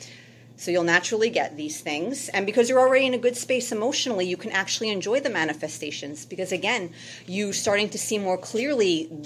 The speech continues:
what they really are, the role that they truly play in our life. They're there as fun things to kind of focus our attention on and try to create in our life, things that we can enjoy, that can enhance our life and be like, make our human experience more enjoyable. But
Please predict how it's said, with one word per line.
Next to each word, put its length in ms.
what 240
they 140
really 380
are, 280
the 100
role 320
that 160
they 120
truly 340
play 280
in 120
our 140
life. 720
They're 220
there 380
as 260
fun 260
things 360
to 80
kind 200
of 80
focus 400
our 140
attention 500
on 380
and 120
try 180
to 180
create 340
in 100
our 160
life, 520
things 220
that 160
we 120
can 180
enjoy, 400
that 160
can 100
enhance 480
our 140
life 340
and 80
be 120
like, 200
make 200
our 100
human 300
experience 680
more 180
enjoyable. 720
But 160